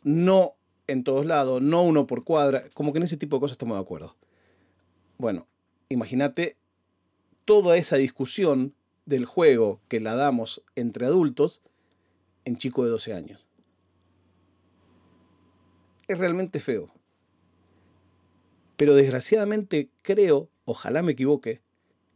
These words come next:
que la dirección en la que va el mercado de los videojuegos claramente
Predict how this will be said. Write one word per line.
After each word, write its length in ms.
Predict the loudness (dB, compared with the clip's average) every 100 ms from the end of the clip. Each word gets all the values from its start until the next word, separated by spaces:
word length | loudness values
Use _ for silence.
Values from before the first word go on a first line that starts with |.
| _
que 120 | -6 -2
la 140 | -2
dirección 720 | -2 -2 -4 -4 -2 -2 0
en 140 | 0 -2
la 100 | -2
que 140 | -2
va 120 | 0
el 80 | 0
mercado 400 | 0 -2 -2 -2
de 40 | -2
los 140 | -2
videojuegos 560 | -2 -2 -2 -2 -2 -6
claramente 800 | -4 -2 -2 -2 -2 -2 -4 -6